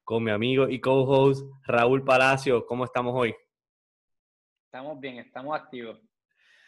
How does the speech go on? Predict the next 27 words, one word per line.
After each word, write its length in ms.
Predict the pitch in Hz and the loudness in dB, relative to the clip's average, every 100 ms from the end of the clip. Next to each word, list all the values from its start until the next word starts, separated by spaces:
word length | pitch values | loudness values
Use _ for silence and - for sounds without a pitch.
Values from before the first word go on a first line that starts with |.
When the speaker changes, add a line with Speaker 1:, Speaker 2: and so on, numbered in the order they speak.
| _ _ - | _ _ -6
Speaker 1:
Mano, 260 | 117 131 | 0 2
mira, 220 | 123 127 120 | 2 2 2
hoy 220 | 120 117 | 0 -2
quiero 560 | 143 151 165 170 170 | 0 2 4 4 4
hacer 260 | 160 - 160 | 2 2 0
un 240 | 160 160 | -2 -6
programa, 760 | 147 151 147 147 139 117 117 - _ _ _ | -4 -2 0 0 -2 -4 -8 -14 _ _ _
eh, 320 | 117 113 110 107 | -8 -6 -6 -6
un 280 | 104 104 | -10 -12
episodio 440 | 117 120 123 135 131 | -10 -10 -8 -4 -4
un 80 | 120 | -4
poco 160 | 120 | -6
diferente 760 | 131 127 120 107 113 110 98 92 _ _ _ - | -6 -4 -4 -2 -4 -6 -10 -14 _ _ _ -18
a 140 | 113 | -14
lo 100 | 104 | -12
que 80 | 101 | -10
hemos 200 | 110 107 | -12 -10
hecho, 420 | 117 107 - 95 _ _ _ _ _ _ _ _ - _ | -8 -8 -12 -18 _ _ _ _ _ _ _ _ -18 _
pero 260 | - 123 120 | -2 0 0
algo 240 | 123 143 | 0 -2
bien 240 | 123 123 127 | -2 -2 -2
necesario 540 | 143 147 143 170 147 | -4 -6 -4 -4 -4
y 40 | 135 | -4
que 160 | 113 | -2
ata 640 | 110 131 135 113 110 - _ _ _ _ _ | 0 0 0 -4 -6 -12 _ _ _ _ _
lo 400 | 113 110 110 107 | -14 -8 -6 -6
que 540 | 113 110 107 107 107 | -6 -6 -4 -6 -8